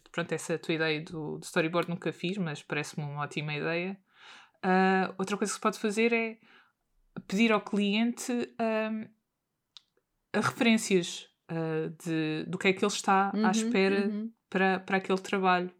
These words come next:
Speaker 1: para, para, para que tu possas orçamentar. Se essas referências então forem do teu próprio trabalho e não de outros, ainda melhor, não é?
Speaker 2: Sim, sim,
Speaker 1: Porque,
Speaker 2: sim.
Speaker 1: ah,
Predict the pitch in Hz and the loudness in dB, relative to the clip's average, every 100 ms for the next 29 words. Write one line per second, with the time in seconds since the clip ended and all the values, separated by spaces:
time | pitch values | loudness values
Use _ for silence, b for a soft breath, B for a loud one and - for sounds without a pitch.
0 | - - 160 160 170 - 170 185 185 170 | -12 -4 -4 -2 -4 -4 -4 -4 -4 -6
1 | 175 170 - 180 185 170 185 185 190 - | -4 -6 -4 -4 -2 0 0 0 -2 -2
2 | 208 185 180 180 185 180 - 180 160 160 | -2 0 2 0 0 -4 0 0 0 -4
3 | B B 160 180 202 190 180 175 175 180 | B B -2 2 4 4 4 4 4 6
4 | 170 190 277 - 180 175 170 175 202 208 | 6 6 0 0 4 4 4 4 2 0
5 | - - 190 185 208 180 143 151 147 180 | -10 -2 2 4 4 2 0 -2 -2 -2
6 | 190 269 254 247 247 226 220 208 202 151 | 4 8 8 6 4 0 0 -2 -2 -4
7 | 147 170 _ _ _ _ _ _ _ _ | -8 -10 _ _ _ _ _ _ _ _
8 | - _ _ 175 165 165 160 160 - | -20 _ _ -4 -2 -2 -4 -8 -12